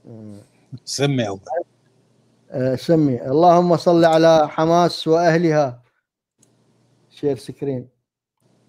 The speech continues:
Speaker 1: آه، وين هي؟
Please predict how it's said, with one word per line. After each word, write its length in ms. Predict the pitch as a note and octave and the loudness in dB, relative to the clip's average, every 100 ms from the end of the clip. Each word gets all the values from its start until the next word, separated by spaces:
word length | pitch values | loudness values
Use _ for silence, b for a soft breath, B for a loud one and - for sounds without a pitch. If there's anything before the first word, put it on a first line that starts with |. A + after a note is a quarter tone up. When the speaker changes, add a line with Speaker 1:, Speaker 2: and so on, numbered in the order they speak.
| _ _ _ _ _ _ _ | _ _ _ _ _ _ _
Speaker 1:
آه، 1400 | C3+ C3+ C3+ C#3 C#3 C3+ C3+ C3 C3 C3 C3 C3 B2+ B2+ | -10 -6 -4 -6 -6 -8 -8 -8 -8 -10 -10 -10 -10 -12
وين 160 | C3 C#3 | -12 -10
هي؟ 580 | B2+ C3+ C3+ C#3 D3 | -10 -10 -14 -18 -20